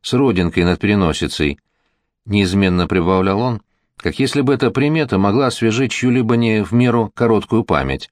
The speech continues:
Наконец Джойс потерял надежду отыскать Мэй и перестал справляться. Для него было неожиданной радостью — когда он однажды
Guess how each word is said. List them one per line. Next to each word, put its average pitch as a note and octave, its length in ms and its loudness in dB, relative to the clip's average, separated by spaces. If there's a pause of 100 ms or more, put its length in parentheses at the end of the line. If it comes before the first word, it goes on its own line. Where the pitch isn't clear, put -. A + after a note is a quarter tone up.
(460)
Наконец D#2+ 380 -2
Джойс F#2 400 0 (300)
потерял A#2+ 340 0
надежду F2 460 0
отыскать F2+ 500 -2
Мэй B2+ 320 0 (340)
и F#3 120 0
перестал C#3 420 0
справляться. D2 680 -2 (460)
Для D#2+ 160 -2
него F2+ 220 2
было F#2+ 220 2
неожиданной G2 500 0
радостью — E2 580 -2 (440)
когда G#2+ 500 0
он B2+ 200 2
однажды E2+ 640 0